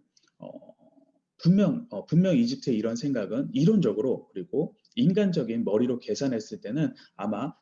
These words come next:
딱 맞는, 딱 들어맞는 한 수였을 것입니다. 하지만, 어, 위급한 순간이 닥치자 인간적인 계산에서 나온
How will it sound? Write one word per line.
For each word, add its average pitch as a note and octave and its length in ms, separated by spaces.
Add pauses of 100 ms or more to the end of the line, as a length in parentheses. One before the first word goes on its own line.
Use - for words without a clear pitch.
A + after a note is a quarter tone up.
딱 A3+ 240
맞는, F#2+ 440
딱 - 220
들어맞는 C3 640
한 - 180
수였을 D3+ 380
것입니다. - 420 (460)
하지만, G3+ 680 (260)
어, F#2 100
위급한 E3 480
순간이 C3+ 420
닥치자 - 580 (260)
인간적인 F3 560
계산에서 C#3 640
나온 G2+ 360